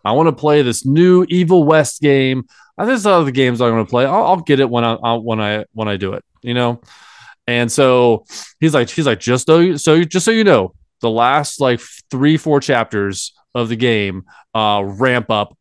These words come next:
really good." And I was like, "Okay, that's fine." And that's kinda where I was. And so I had turned it on,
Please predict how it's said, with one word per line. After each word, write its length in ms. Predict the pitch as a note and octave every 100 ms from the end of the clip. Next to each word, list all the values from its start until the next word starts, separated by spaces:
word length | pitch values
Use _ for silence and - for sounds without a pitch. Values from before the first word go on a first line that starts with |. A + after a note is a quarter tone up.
| -
really 440 | G#2+ A#2+ C3 A2+
good." 180 | G#2 G#2
And 380 | - _ _ A#2
I 20 |
was 100 | A#2
like, 100 | D#3 F#3+
"Okay, 120 | A#2 - _ -
that's 120 | F3
fine." 260 | F#2 F2+ G#2+ _ - -
And 120 | A#2+ D3+
that's 160 | F3
kinda 240 | - F#3+ E3+
where 200 | D#3 C#3+
I 80 | B2+
was. 460 | G#2 G2 - - _ _ _ _ -
And 200 | A#2 A#2
so 240 | C3 A2+
I 120 | C3
had 180 | C#3+ B2+
turned 280 | - C#3+ B2
it 80 | A#2
on, 440 | A2+ G#2+ G2+ G2